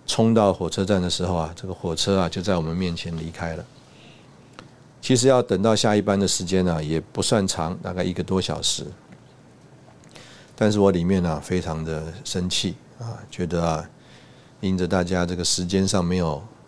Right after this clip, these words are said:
抓紧啊，所以呢，我们就错过了这个火车。那其实呢，呃，我里面呢，呃，当时候的情绪啊，是，呃，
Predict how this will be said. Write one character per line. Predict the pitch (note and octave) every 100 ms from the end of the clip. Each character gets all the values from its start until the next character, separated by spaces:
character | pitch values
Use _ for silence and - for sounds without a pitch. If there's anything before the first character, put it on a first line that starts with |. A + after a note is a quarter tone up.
| -
抓 | - G2
紧 | G2 D#2 D2+
啊， | D2+ - - - - - - -
所 | F#2+
以 | F#2 E2
呢， | E2+ E2+ - - - -
我 |
们 | D#2 E2+
就 | F2
错 | - F#2+
过 | F#2 E2+
了 | D#2+
这 |
个 | E2+ E2+ -
火 | - F2
车。 | - F#2+ F#2 A#2 - - - - - - - - - - - - - - - - - - - - - - - - - - -
那 | -
其 | A#2+ C3+
实 | B2 A#2
呢， | A#2+ A#2+ B2 - - - - - - -
呃， | F2+ F2 F2
我 | G#2+
里 | G2 F2
面 | G#2 F#2+
呢， | F2+ D#2+ E2 - - - -
呃， | - F2+
当 | G2+ G#2
时 | - G2+
候 | F#2+
的 | F2
情 | - E2+ F#2+
绪 | - G#2 F2
啊， | D#2+
是， | - F#2 F2 E2 - - - - - -
呃， | - E2 D#2+